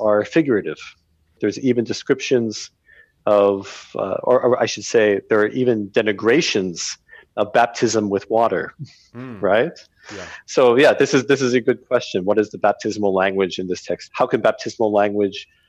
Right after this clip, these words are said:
Speaker 1: coincide with attacks on people baptizing with water? Well, what is,
Speaker 2: Yeah.
Speaker 1: what, what, what, how, how to explain that? There's a great diversity of traditions in this, in this literature at work. And so some scholars have argued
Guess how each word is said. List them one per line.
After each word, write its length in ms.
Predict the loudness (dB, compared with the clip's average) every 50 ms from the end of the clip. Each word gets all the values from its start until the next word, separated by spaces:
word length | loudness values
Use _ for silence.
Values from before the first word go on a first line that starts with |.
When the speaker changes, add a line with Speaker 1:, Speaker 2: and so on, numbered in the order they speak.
| _ _ _ _ -4
Speaker 1:
coincide 1000 | 0 2 2 2 2 0 0 0 2 2 4 4 4 4 4 4 2 0 -2 -8 _ _ _ _ _ _ _ _ _ _ _ _ _ -4
with 340 | 0 2 2 2 2 -2 -4 -4
attacks 640 | -4 -4 0 2 2 2 2 2 -2 -6 -6 -6 -6 -4
on 140 | -4 -4 -4
people 300 | -4 -4 -2 -2 -2 0
baptizing 640 | 2 2 0 0 -2 -2 0 0 0 0 -4 -6
with 160 | -8 -8 -8 -4
water? 440 | -2 -2 -2 -2 -4 -8 -12 -14 -16 -12 -12
Well, 120 | -10 -8
what 120 | -6 -8 -8
is, 200 | -8 -12 -18 -20 _ _ -20 -20 -20 -20
Speaker 2:
Yeah. 100 | -20 -20 -20 -20 _ _ _
Speaker 1:
what, 240 | 0 0 0 2
what, 240 | 2 2 2 2 2
what, 140 | 2 0 0
how, 240 | 0 0 0 0 0
how 200 | 0 0 0 0
to 160 | 0 -2 -4
explain 460 | -6 -6 -6 -10 _ -6 -6 -6 -6 -6
that? 260 | -8 -8 -8 -10 -12 _ _ _ _ _ _ 2
There's 160 | 4 4 4
a 40 | 4
great 240 | 4 2 2 2
diversity 840 | 2 0 2 2 2 2 2 0 0 2 2 2 4 2 2 2 2
of 220 | 2 2 2 0 -4 -16 -20 -20 -20 -20 _
traditions 600 | -6 -4 0 2 2 0 2 0 0 0 -2 -2
in 220 | -2 -2 -2 0 0
this, 320 | -2 -4 -4 -6 -12 -8 -6
in 140 | -4 -4 -2 -4
this 200 | -4 -6 -2 -2
literature 680 | 0 2 4 2 2 2 0 -2 -4 -4 -4 -4 -8 _ _ _ _ _ -6
at 180 | -4 -4 -4 -2
work. 420 | 0 0 0 0 -2 -6 -16 -20 _ _ -20 -20 -20 -20 -20 -20 -12 -6 -4
And 100 | -4 -2
so 160 | 0 0 0
some 340 | 0 0 0 2 2 2 0
scholars 600 | -2 -2 2 4 4 6 6 6 4 4 2 2
have 320 | 2 2 2 2 0 -4 -2
argued 640 | 0 2 2 2 0 0 0 2 2 2 2 0 -2